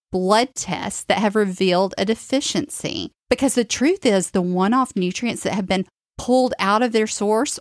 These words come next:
or even worse, chemically manufactured, can do more harm than good. You can overdose. You can have serious consequences trying to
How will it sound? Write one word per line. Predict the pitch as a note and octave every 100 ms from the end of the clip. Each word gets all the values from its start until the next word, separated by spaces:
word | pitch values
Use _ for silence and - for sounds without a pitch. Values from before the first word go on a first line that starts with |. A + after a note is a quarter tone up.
| -
or | A#3+ A3+ - -
even | B3+ C#4 G3
worse, | F#3+ -
chemically | - A3+ A#3 - - D4+ D#4 D4+ -
manufactured, | B3 C4 - A3+ - - G2+ - - _ _ -
can | A#3 G#3+ -
do | - A3 A3+ A#3+ _ _ -
more | A3 A3+ A3+
harm | - - F#3+ F3+ F3+ F#3 _ _ -
than | F3+ G3+ F#3+ G3 F3
good. | A3 A3 F3 F#2+ - _ _ _ _ _ - F#3 -
You | B3
can | D4 C#4 -
overdose. | A#3 D4+ F#4+ F4+ C4 G3 - D#3+
You | C4
can | D4
have | C#4+ C#4
serious | - - - C4 D4 D4+ C#4 -
consequences | - - C4 D#4+ - - G#3 F#3 - F#3+ -
trying | - A3+ A3
to | F#3+